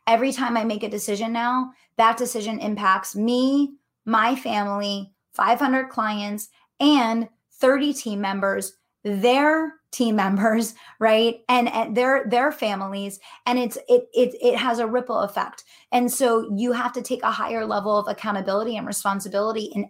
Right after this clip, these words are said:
every area of life, because what you're doing impacts so many more people. I saw the question come in, "Do you pay yourself a percentage or a fixed salary?"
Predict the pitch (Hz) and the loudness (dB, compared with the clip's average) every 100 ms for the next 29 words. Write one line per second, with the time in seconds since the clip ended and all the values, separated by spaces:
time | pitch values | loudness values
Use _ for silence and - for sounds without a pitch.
0 | - 208 214 208 208 202 208 208 196 196 | -2 -2 0 -2 0 0 0 -2 -4 -2
1 | 196 208 302 359 - - - 254 262 202 | -2 0 -2 -6 -14 -20 -6 -2 0 0
2 | 233 208 208 175 240 254 220 202 202 196 | 0 0 -2 -2 -2 -2 -2 -6 -4 -4
3 | - 190 190 190 196 208 - 190 185 - | -4 -4 -4 -6 -8 -10 -12 -16 -4 -2
4 | - 226 _ _ _ _ _ - 220 240 | -2 -6 _ _ _ _ _ -2 0 2
5 | 233 240 240 - 220 226 208 202 208 220 | 2 2 -2 -2 -6 -4 -4 -4 -4 -6
6 | 220 226 202 202 202 196 190 202 196 196 | -6 -4 -2 -2 -2 -2 -2 -6 -6 -6
7 | 190 - - 190 190 - 185 - 196 208 | -6 -4 -4 -2 -8 -4 -2 -2 -4 -8